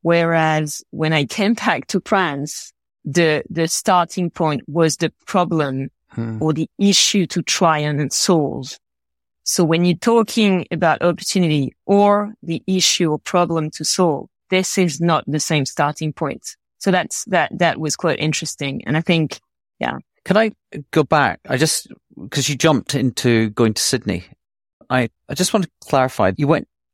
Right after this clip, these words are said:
Speaker 2: as a, a young girl at school, going through what many would describe as trauma, having people objectifying you as something different, feeling an outsider, being an introvert.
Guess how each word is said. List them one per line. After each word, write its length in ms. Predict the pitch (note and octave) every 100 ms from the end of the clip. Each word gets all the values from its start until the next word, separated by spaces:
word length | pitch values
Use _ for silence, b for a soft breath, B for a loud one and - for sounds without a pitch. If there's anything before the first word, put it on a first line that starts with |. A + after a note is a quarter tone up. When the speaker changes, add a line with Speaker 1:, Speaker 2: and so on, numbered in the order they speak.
| -
Speaker 2:
as 160 | D#3+
a, 200 | D#3+ C3 B2
a 100 | C3+
young 260 | C3 B2 A#2
girl 460 | A2+ G2+ F2+ G2+ -
at 180 | A2+ -
school, 520 | - A#2 F#2 E2 _ _ -
going 240 | A2+ A#2 A#2
through 420 | - A2 G#2 G2+ - _ _ _ -
what 160 | C#4+
many 240 | D#3+ F3+ D3+
would 220 | A#2 -
describe 440 | G#2 - A2+ G2
as 120 | F#2+
trauma, 500 | - - G#2 F#2+ E2+ -
having 360 | - G#2+ G2 G2 _ _ _
people 260 | A#2+ A2 G2
objectifying 680 | F#2 A#2+ - - G2+ F#2 G2
you 200 | F#2+ F2+
as 120 | F#2+
something 340 | - - F#2+
different, 480 | F2+ G2 - D#2 - _ _ _ _
feeling 540 | - - A#2+ G#2+ F#2+ F#2 _ _ -
an 160 | A2
outsider, 800 | G#2 G2 - G#2 F#2 F2+ F#2 F#2 _ _ _ _ _
being 220 | A2+ G#2
an 60 | G2+
introvert. 600 | G2 - G2 F2+ -